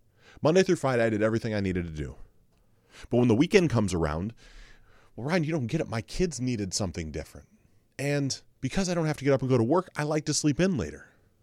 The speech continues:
Yeah, I, I get it. And I'm not saying you have to be so steadfast to your regimen that you can't have some alternatives throughout the weekend. But to completely throw caution to the wind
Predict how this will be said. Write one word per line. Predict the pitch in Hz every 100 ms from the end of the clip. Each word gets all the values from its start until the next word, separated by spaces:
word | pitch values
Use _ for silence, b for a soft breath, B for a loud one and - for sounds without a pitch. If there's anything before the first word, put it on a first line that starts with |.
| _ _ _ _ _ _ _ _
Yeah, | 131
I, | 135 160
I | 131
get | 123 170
it. | 113 147 - _ _ _ _ _ _
And | -
I'm | 147
not | 151
saying | - 131
you | 113
have | 113
to |
be | -
so | 101 104
steadfast | 90 101 90 - 85 85 -
to |
your | 87
regimen | 76 80 90 107
that | 101 69 B B B
you | -
can't | 92 101
have | 90 82
some | 85 82
alternatives | - 85 - 139 92 76
throughout | - 82 78
the |
weekend. | 82 139 85 76 76 B B B
But | 127
to | 127
completely | 113 117 175 180
throw | 175 139
caution | - 123 - 104
to | 92
the |
wind | 92 156 120